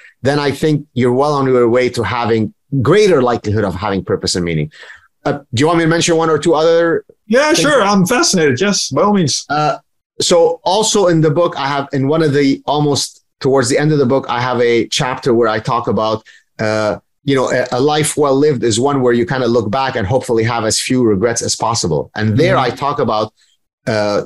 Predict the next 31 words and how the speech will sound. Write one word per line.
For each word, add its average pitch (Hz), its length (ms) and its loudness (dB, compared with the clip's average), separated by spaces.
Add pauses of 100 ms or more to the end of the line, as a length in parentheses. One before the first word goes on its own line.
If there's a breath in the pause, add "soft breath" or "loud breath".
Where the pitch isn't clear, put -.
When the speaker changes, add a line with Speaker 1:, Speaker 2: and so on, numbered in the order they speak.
(120)
Speaker 1:
a, 117 180 0
a 110 60 0
theory 151 420 2
from 113 240 -2
one 120 160 0
of 117 80 -2
my 110 160 0
former 123 720 0
psychology 120 560 -2
professors, 101 720 -4 (100)
uh, 90 100 0
when 101 140 0
I 101 60 -2
was 98 120 -2
doing 113 200 0
my 95 100 0
P 98 160 -4
H - 160 -4
D 120 140 2
at, 98 200 -2
at 110 140 -8
Cornell. 131 440 -2 (360 loud breath)
His 110 200 0
name 139 200 2
is, - 380 -2
uh, 104 160 0
Tom 139 340 -2
Gilovich, 107 480 2
and 107 160 -2
he 175 240 -2
pioneered 135 800 0